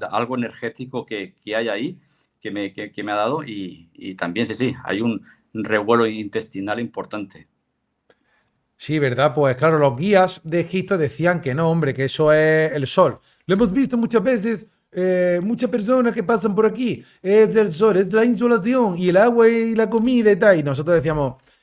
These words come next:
Speaker 2: "El agua y la comida es cierto y tal", pero... Eh, aquí hay algo más, eh, que no es solamente eso,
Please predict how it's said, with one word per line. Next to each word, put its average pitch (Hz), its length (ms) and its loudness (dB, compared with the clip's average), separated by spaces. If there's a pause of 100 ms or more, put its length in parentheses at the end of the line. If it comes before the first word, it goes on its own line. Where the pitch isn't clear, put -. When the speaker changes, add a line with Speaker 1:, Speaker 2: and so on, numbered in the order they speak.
(100)
Speaker 2:
"El 131 120 -2
agua 185 180 4
y - 20 6
la 196 80 8
comida 160 320 0
es - 100 -10
cierto 98 480 -12
y 98 200 -12
tal", 120 200 -6
pero... 117 300 -8 (360)
Eh, 131 460 0 (1300)
aquí 208 220 -4
hay 180 100 4
algo 160 200 2
más, 160 400 -4 (260)
eh, 127 640 -4
que 139 160 -2
no 139 140 -2
es 143 100 -2
solamente 135 440 -2
eso, 180 300 -6